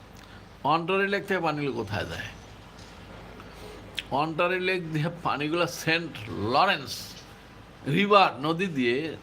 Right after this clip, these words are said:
নায়াগ্রা নদী, অন্টারিও লেক, তারপর হলো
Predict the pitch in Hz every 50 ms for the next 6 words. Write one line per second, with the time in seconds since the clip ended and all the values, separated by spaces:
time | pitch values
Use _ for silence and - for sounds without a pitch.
0 | 92 95 98 107 127 143 156 160 156 170 175 175 175 185 185 185 240 202 214 302
1 | 311 294 262 - - - - - - - - - - - - - - - - -
2 | 123 131 143 151 147 143 156 165 160 170 175 175 175 180 202 220 214 - - -
3 | - 117 117 120 131 135 135 131 117